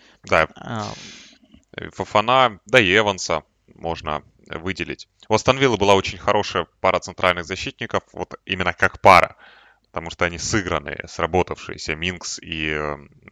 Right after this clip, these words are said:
Speaker 1: Конза. Но, э, как бы Минкс,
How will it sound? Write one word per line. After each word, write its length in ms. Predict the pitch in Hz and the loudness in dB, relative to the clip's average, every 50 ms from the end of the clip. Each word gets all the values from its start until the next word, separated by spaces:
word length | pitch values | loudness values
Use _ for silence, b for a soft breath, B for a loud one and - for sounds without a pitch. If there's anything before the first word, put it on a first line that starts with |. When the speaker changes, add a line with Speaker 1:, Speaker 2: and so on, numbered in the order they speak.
| - - | -14 -6
Speaker 1:
Конза. 380 | - 95 87 80 73 - - - _ _ _ _ _ _ _ _ _ _ _ _ _ _ _ _ _ _ _ _ _ _ - - - | -4 -4 -4 -4 -6 -14 -18 -18 _ _ _ _ _ _ _ _ _ _ _ _ _ _ _ _ _ _ _ _ _ _ -18 -14 -10
Но, 360 | 95 92 98 101 98 85 b b b b b b b b b b b b b b _ _ _ - - | -2 2 6 6 6 6 b b b b b b b b b b b b b b _ _ _ -20 -18
э, 40 | 50 50 50 50 50 - - - - - _ _ _ _ _ _ _ _ - | -14 -12 -10 -10 -12 -14 -16 -18 -20 -20 _ _ _ _ _ _ _ _ -2
как 220 | - 101 90 82 | 2 2 2 4
бы 280 | 87 95 92 92 90 - - - - - - | 4 4 4 4 2 0 -6 -16 -20 -20 -18
Минкс, 640 | - 104 95 98 104 117 123 110 - - - - | -12 -6 0 0 2 0 0 -2 -6 -6 -4 -2